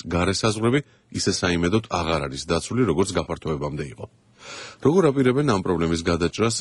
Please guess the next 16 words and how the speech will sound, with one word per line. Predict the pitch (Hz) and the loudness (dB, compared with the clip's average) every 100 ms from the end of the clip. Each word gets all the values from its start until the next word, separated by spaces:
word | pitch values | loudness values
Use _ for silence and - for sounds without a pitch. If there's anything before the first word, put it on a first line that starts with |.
| 92 | -4
ევროკავშირში? | 80 80 76 - - - - _ _ - - - | -2 -4 -6 -10 -6 -8 -8 _ _ -20 -18 -6
ამის | - 139 147 | 0 2 2
შესახებ | 143 160 156 | 0 -2 0
წარმოდგენის | 117 110 107 107 104 - | 2 2 2 2 0 0
შექმნაში | 104 - 104 - 139 | -2 0 -2 2 2
ევროკომისარ | 98 87 85 82 80 101 90 92 | 4 2 2 0 0 -2 0 -2
ანტონიო | 87 85 80 82 92 | -2 -2 0 2 2
ვიტორინოს | 90 85 82 73 85 - | 2 0 0 0 -2 0
ზოგიერთი | 85 73 76 69 87 | -2 0 0 0 -2
მოსაზრების | 76 78 71 73 80 76 | 0 -2 -2 0 0 0
გაცნობას | - - 73 73 | -2 -2 -2 -2
დაგვეხმარება. | 82 76 - - - - - _ - - - - | -2 -4 -6 -10 -12 -16 -18 _ -20 -16 -16 -4
აქვე | 117 131 147 | -2 0 2
გეტყვით, | 139 143 131 | 2 0 2
რომ | 156 | 2
ვიტორინო | 117 110 95 98 | 4 4 2 2